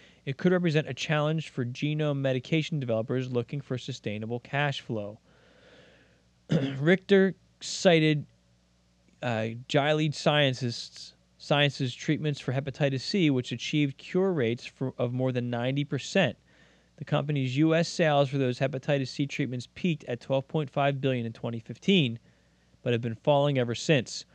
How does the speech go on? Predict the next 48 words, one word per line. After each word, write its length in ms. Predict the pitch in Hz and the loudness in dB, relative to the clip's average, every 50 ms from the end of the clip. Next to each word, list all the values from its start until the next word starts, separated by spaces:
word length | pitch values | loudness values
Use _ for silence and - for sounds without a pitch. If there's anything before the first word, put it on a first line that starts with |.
| _ _ _ _ _ _ _ _ - | _ _ _ _ _ _ _ _ -2
Goldman 500 | 135 139 143 147 160 170 160 160 147 143 | 4 6 6 8 8 6 4 4 0 0
estimates 600 | - - 131 131 - - - 135 123 123 127 - | 0 -2 -2 -2 -2 -2 -2 0 0 0 -2 -4
the 120 | - - 123 | -6 -6 -2
U 240 | 123 131 139 139 143 | 0 2 4 6 6
S 140 | 147 143 | 4 4
sales 440 | - - - 160 147 139 139 139 135 | 2 0 2 4 6 6 6 4 2
for 140 | - - 143 | 2 -2 -4
these 220 | 131 131 135 131 | -2 -2 -2 -2
treatments 480 | - - - 165 - 135 127 120 117 - | -4 -2 -2 -2 0 0 -4 -6 -4 -2
will 100 | 131 127 | -2 0
be 140 | 127 123 120 | 0 0 0
less 320 | 123 123 131 139 - - | 2 2 2 2 0 -2
than 120 | - 131 120 | -6 -6 -6
four 280 | - _ 143 139 139 | -4 _ 0 0 0
billion 340 | 135 131 135 131 131 127 127 | 2 2 2 2 2 2 2
dollars 380 | 131 131 131 131 127 127 123 120 | 2 2 4 4 2 2 0 -2
this 200 | 120 110 - - | -4 -4 -4 -4
year, 200 | 127 117 117 104 | -2 -2 -2 -4
according 480 | 117 113 - - 135 131 127 131 131 | -6 -10 -10 -4 -4 -2 -2 -2 -4
to 140 | - - 139 | -4 -4 -4
a 40 | 131 | -4
table 380 | - - 123 113 117 113 110 | -4 -4 -4 -4 -4 -4 -6
in 100 | - 113 | -8 -8
the 100 | 117 117 | -8 -8
report. 460 | 113 110 - - - 147 143 123 - - _ _ _ _ _ _ _ _ _ _ _ _ _ _ _ - 131 | -8 -8 -10 -2 2 4 4 4 2 -2 _ _ _ _ _ _ _ _ _ _ _ _ _ _ _ -6 2
Gilead 340 | 131 147 160 165 170 175 170 | 6 8 8 10 8 8 6
is 180 | - 143 127 | 4 0 0
a 60 | 127 | -2
case 480 | 117 - - - - 156 151 156 - - | -4 -6 -6 -2 0 2 2 2 0 -2
in 180 | - 151 147 135 | -6 -6 -6 -6
point 460 | - - - 175 156 131 117 110 - _ _ - _ _ _ _ | -8 -4 -2 0 0 0 0 -2 -6 _ _ -20 _ _ _ _
where 100 | - 127 | -4 -2
the 100 | 120 113 | -2 -2
success 460 | 110 - - 127 - - 147 143 143 - | -6 -10 -12 -14 -4 0 0 0 0 0
of 80 | - | -4
its 140 | 139 127 - | -6 -4 -2
hepatitis 480 | - 135 139 139 - - 135 127 120 - | -4 -4 -4 -4 -2 -2 -2 0 -2 -4
C 200 | - - 151 135 | -4 -2 -2 -2
franchise 600 | - - 143 135 135 127 - - 131 117 117 - | -2 -2 -2 -2 -2 -2 0 0 0 0 0 -2
has 220 | - 117 117 117 | -4 -4 -4 -6
gradually 500 | - - 123 120 120 123 127 139 143 139 | -2 0 0 2 2 0 0 0 0 0
exhausted 480 | 131 127 127 135 127 120 123 120 - 127 | 0 0 2 2 2 2 0 -2 -6 -6
the 120 | 120 117 | -4 -4
available 440 | 113 113 120 117 117 117 117 120 123 | -4 -2 0 0 0 0 0 -2 -4
pool 340 | 127 - - - 143 139 131 | -6 -8 -6 -4 -2 0 0
of 140 | 120 117 - | -2 -4 -6
treatable 400 | - - 135 135 131 127 127 120 | -6 -4 -2 -2 -2 -2 -6 -6
patients, 500 | - 131 135 123 - - 98 - - | -4 -2 -2 -2 -4 -8 -12 -14 -16